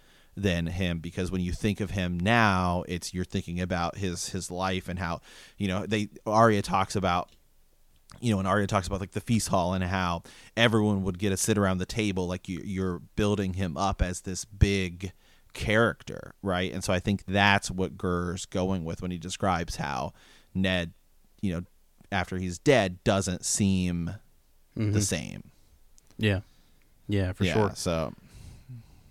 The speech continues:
Speaker 2: Yeah, but there's that li-, little tiny, people hold on to that little bit, like, "Well, maybe it means this," and, and really,
Speaker 1: Right,
Speaker 2: he's
Speaker 1: right.
Speaker 2: trying to put you in, uh, he, he's, he's wanting the reader to imagine if you were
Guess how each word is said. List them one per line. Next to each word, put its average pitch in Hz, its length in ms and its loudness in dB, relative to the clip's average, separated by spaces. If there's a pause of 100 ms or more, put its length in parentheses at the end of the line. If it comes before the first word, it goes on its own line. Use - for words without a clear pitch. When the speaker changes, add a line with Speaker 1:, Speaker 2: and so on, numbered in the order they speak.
(220)
Speaker 2:
Yeah, 107 240 2
but 131 140 2
there's 147 180 8
that 139 200 4
li-, 127 280 2
little 131 260 6
tiny, 123 260 2
people 127 340 0
hold 123 200 4
on 117 280 4
to 110 80 -2
that 107 160 2
little 113 220 2
bit, 117 180 0
like, 117 160 -8
"Well, 117 120 0
maybe 147 520 6
it 123 80 6
means 131 380 8
this," 120 260 6
and, 113 140 0
and 107 240 0
really, 131 160 12
Speaker 1:
Right, 92 380 10 (120)
Speaker 2:
he's 95 80 -2 (120)
Speaker 1:
right. 85 80 4
Speaker 2:
trying 151 160 6
to 110 60 4
put - 320 2
you 123 220 4
in, 117 540 4 (680)
uh, 101 240 2
he, 113 240 0
he's, 117 160 2
he's 113 220 2
wanting 135 360 6
the 113 100 6
reader 107 360 4
to 101 840 0
imagine 120 560 2
if 110 180 0
you 117 140 2
were 107 400 2